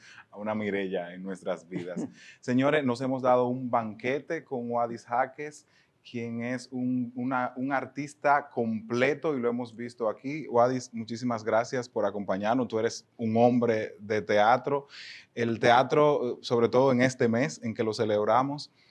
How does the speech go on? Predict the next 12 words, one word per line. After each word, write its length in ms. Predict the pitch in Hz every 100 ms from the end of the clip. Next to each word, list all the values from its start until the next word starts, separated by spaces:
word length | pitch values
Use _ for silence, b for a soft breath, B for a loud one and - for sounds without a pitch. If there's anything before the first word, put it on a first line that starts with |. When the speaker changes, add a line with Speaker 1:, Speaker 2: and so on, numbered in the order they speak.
| _ -
Speaker 1:
debe 260 | 120 120
sentirse 440 | 120 120 120 120 120
orgulloso 540 | 104 101 110 147 160
el 80 | 131
Teatro 260 | 113 107 113
República 340 | 110 110 107
Dominicana 500 | 104 101 95 107 123
porque 220 | 107 101
tú 220 | 87 104
has 120 | 104 -
cumplido 600 | 101 90 101 95 95 95
con, 480 | 104 95 90 90